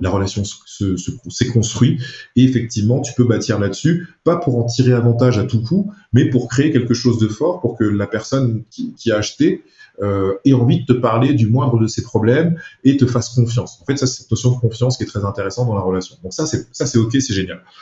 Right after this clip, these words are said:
Maintenant, c'est l'étape qui est juste avant, où, euh, euh, typiquement dans le recrutement, euh, moi, c'est le genre de question qui, qui, qui m'intéresse et en même temps qui m'horripile quand je vais entendre la réponse. Quand je demande à un commercial ce qu'il, ce qu'il aime dans ce métier et qu'il me répond : «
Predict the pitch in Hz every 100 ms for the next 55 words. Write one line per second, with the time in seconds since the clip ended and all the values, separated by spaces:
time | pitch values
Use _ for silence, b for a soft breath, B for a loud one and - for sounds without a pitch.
0 | B 110 101 185 110 104 147 151 101 87
1 | 90 98 208 - - 92 90 185 - B
2 | B B B - 175 175 117 101 95 -
3 | B B - 90 90 85 78 87 - 127
4 | 120 156 156 107 95 98 107 - 127 156
5 | 110 92 87 87 92 127 95 95 90 101
6 | 92 120 120 120 92 87 90 87 90 92
7 | 95 101 104 113 - 95 90 117 113 98
8 | 95 98 98 120 117 85 87 87 90 85
9 | 82 131 170 - B B _ 92 92 110
10 | 156 127 107 101 98 92 - 147 123 90
11 | - - 101 95 92 - - 98 104 147
12 | 120 110 - 104 - 120 127 b b -
13 | 101 123 104 95 95 139